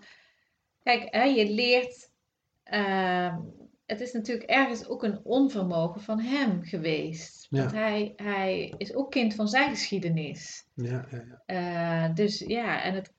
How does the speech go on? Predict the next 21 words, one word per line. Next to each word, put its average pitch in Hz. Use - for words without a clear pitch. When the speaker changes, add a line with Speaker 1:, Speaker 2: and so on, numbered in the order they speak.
Speaker 1:
het -
gaat 254
niet 226
anders 196
dan 202
dat 208
je 196
dat 208
ook 226
weer 170
doorgeeft, 175
ongewild. 208
Dat, 190
dat 196
is 214
soms 220
vaak 220
het 202
meest 262
pijnlijke 269
voor, 196